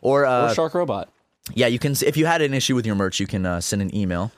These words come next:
Speaker 2: We
Speaker 1: to
Speaker 2: are
Speaker 1: Shark
Speaker 2: not,
Speaker 1: Robot.
Speaker 2: we are not Shark Robot, so if you complain to us, we can kind of get the message across, but it's better to at either
Speaker 1: Yeah, go, go
Speaker 2: Brandon or
Speaker 1: directly to
Speaker 2: definitely
Speaker 1: them.
Speaker 2: Shark Robot, because they're usually fast to respond and help and fix stuff.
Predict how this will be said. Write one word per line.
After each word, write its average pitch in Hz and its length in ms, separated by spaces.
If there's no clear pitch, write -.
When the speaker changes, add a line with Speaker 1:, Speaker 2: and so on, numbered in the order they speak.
Speaker 2:
We 143 180
Speaker 1:
to 196 60
Speaker 2:
are 156 120
Speaker 1:
Shark 117 280
Speaker 2:
not, 101 40
Speaker 1:
Robot. 101 380
Speaker 2:
we 147 140
are 165 60
not 123 360
Shark 160 300
Robot, 170 480
so 117 400
if 113 160
you 143 100
complain 127 460
to 127 100
us, 160 380
we 127 180
can 123 380
kind 131 340
of 139 100
get 147 120
the 127 80
message 120 400
across, 180 420
but 131 160
it's 117 160
better 123 600
to 110 520
at - 540
either 107 100
Speaker 1:
Yeah, 113 140
go, 139 180
go 139 60
Speaker 2:
Brandon 151 100
or 143 40
Speaker 1:
directly 113 380
to 107 40
Speaker 2:
definitely 104 240
Speaker 1:
them. 82 40
Speaker 2:
Shark 90 280
Robot, 85 400
because 104 320
they're 113 280
usually 101 300
fast 95 300
to 104 60
respond 90 420
and 90 140
help 92 260
and 87 140
fix - 240
stuff. - 260